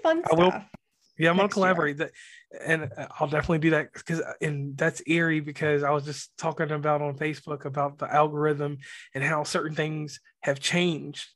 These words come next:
Speaker 2: from the last time, you know, me and you talked. Now, let me ask you this. You just talked about twenty twenty-two, the year of the
Speaker 1: Mm-hmm.
Speaker 2: tiger.
Speaker 1: Yeah.
Speaker 2: Is there anything in a broad sense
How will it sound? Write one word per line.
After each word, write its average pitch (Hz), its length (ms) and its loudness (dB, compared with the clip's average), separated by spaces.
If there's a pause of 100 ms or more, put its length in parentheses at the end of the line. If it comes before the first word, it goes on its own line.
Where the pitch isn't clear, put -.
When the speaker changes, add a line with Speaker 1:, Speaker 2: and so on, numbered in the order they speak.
(100)
Speaker 2:
from 156 140 -2
the 143 60 0
last 147 260 2
time, 147 420 0 (100)
you 151 100 0
know, 147 280 4 (260)
me 156 160 4
and 139 120 2
you 135 80 0
talked. - 500 2 (480)
Now, 220 160 4
let 185 100 6
me 170 140 4
ask 156 220 -2
you 143 100 -6
this. - 300 -8 (220)
You 160 300 0
just 165 280 -2
talked 175 200 -4
about 160 220 -2
twenty 151 300 0
twenty-two, 139 680 -4
the 147 100 -12
year 214 260 4
of 196 80 0
the 139 60 -4
Speaker 1:
Mm-hmm. - 160 -6
Speaker 2:
tiger. 131 360 -2 (240)
Speaker 1:
Yeah. - 140 -6 (1500)
Speaker 2:
Is 165 160 2
there 151 260 -2
anything 196 640 4
in 156 140 -6
a 135 100 -2
broad 151 540 4
sense - 680 -10